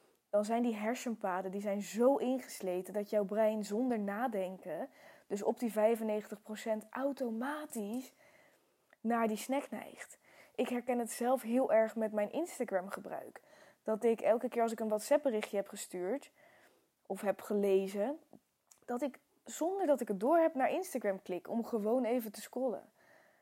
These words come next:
Terwijl ik gewoon aan het werk ben en helemaal niet afgeleid wil zijn. Er zijn zoveel automatismes. Vijfennegentig procent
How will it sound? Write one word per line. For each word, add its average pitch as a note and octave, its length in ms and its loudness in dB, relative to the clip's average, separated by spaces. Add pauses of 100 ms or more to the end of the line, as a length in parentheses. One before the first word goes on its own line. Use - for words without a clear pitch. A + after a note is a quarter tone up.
(380)
Terwijl A#3 240 6
ik A#3 60 0
gewoon A3+ 220 2
aan G#3+ 60 6
het G3 80 0
werk G#3+ 260 4
ben F#3 300 -2
en G3 140 -4
helemaal G#3+ 340 0
niet G3+ 180 -2
afgeleid G3+ 460 -2
wil A3 240 2
zijn. - 340 -12 (1080)
Er A#3+ 200 2
zijn A#3 220 4
zoveel G#3+ 380 0
automatismes. F#3+ 1000 -4 (340)
Vijfennegentig A#3 1040 -2
procent - 800 -4